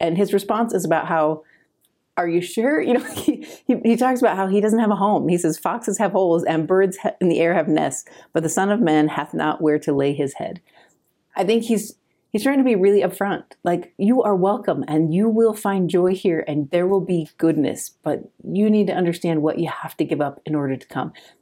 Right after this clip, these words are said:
It's the same thing that Peter had to do to set down his nets and all those other fishermen apostles, that they had to set something down in order to come. So it seems as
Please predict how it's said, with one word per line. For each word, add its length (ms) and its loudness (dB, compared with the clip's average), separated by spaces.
It's 180 -2
the 100 2
same 340 2
thing 280 2
that 200 -4
Peter 240 2
had 140 0
to 80 0
do 140 4
to 100 -4
set 240 -4
down 220 0
his 120 -2
nets 280 0
and 100 0
all 140 2
those 160 2
other 160 2
fishermen 480 -2
apostles, 520 -4
that 100 -6
they 80 2
had 140 0
to 180 -2
set 500 -2
something 420 0
down 360 -2
in 160 -2
order 180 0
to 140 -8
come. 260 -4
So 100 0
it 80 -2
seems 240 2
as 260 -2